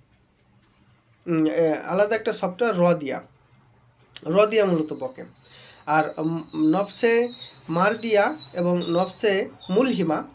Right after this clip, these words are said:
ইলা-, এরা মূলত, উম, নফসে মুতমাইন্নারে সাপোর্ট করে।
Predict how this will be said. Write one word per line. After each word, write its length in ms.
ইলা-, 360
এরা 220
মূলত, 360
উম, 460
নফসে 480
মুতমাইন্নারে 680
সাপোর্ট 400
করে। 200